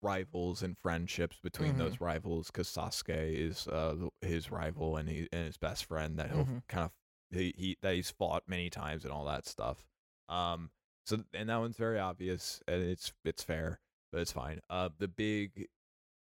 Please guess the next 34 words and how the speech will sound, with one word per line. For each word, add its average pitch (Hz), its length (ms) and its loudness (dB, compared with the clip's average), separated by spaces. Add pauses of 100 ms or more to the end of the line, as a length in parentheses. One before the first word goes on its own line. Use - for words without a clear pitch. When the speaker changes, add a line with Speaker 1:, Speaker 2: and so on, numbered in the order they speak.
(140)
Speaker 1:
inspo 101 500 2
for - 200 -2 (140)
fighting, 120 540 0 (420)
uh, 87 260 2 (100)
for 123 160 4
the 107 60 2
fights - 460 -4 (140)
that 92 240 2
in 95 180 2
this 78 320 0 (140)
is 87 580 0 (280)
Hajime 92 360 0
no 82 100 -4
Ippo, 127 440 -2 (380)
Speaker 2:
Mm-hmm. 139 280 4
Speaker 1:
uh, 92 260 4
and 107 300 2 (180)
Megalobox, - 880 0 (240)
Speaker 2:
Okay. 127 200 0 (280)
Speaker 1:
uh, 90 240 2
which - 840 -4
I - 60 -2
think 160 160 -2
it's - 100 -4
on - 80 -2
Netflix. - 320 -4
I 90 60 0
don't 90 120 0
know. 67 140 -8
I - 40 -6
haven't 120 240 0
watched 95 260 0
that - 160 -2
one. - 160 -12